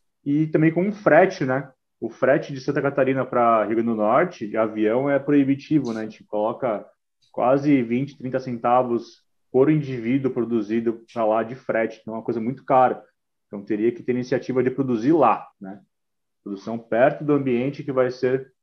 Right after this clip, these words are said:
cultivado, aí facilitaria bastante. Mas não é uma coisa difícil de ser feita, tá?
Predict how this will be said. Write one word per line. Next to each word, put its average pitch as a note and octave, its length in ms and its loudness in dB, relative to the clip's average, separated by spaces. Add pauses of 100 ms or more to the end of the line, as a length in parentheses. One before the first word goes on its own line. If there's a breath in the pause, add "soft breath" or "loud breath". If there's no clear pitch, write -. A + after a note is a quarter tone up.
(360)
cultivado, A2 680 -2
aí G#2 100 0
facilitaria C3 560 -2
bastante. C3+ 560 -4 (640)
Mas A#2+ 400 2
não F3 240 4
é G3+ 100 8
uma G3+ 160 4
coisa F#3+ 200 6
difícil E3+ 340 -6
de D#3 60 -12
ser E3+ 160 2
feita, D3 420 2
tá? G2+ 240 -10